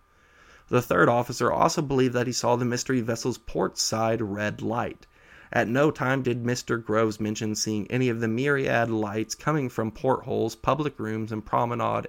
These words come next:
areas invariably shown by a passenger liner. Captain Lord, still convinced that the lights he had seen were coming from nothing more than a small cargo ship,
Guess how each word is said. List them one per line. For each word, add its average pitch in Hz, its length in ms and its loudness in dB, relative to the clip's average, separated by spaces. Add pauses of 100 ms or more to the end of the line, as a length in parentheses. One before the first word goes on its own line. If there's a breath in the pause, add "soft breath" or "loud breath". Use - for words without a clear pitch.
areas 104 560 -2
invariably 131 640 0
shown 113 500 -2 (340 loud breath)
by 120 120 0
a 123 100 2
passenger 104 480 -4
liner. 113 580 -2 (600 soft breath)
Captain 135 320 2
Lord, 104 280 0
still 139 280 0
convinced 110 380 -2
that 113 100 -2
the 110 100 -2
lights 110 280 0
he 117 100 -2
had 107 80 -4
seen 113 300 -2
were 110 100 0
coming 196 320 0
from 135 160 -2
nothing 147 280 -2
more 120 220 0
than 117 140 -2
a - 20 -8
small 123 260 -2
cargo 156 440 0
ship, - 340 -4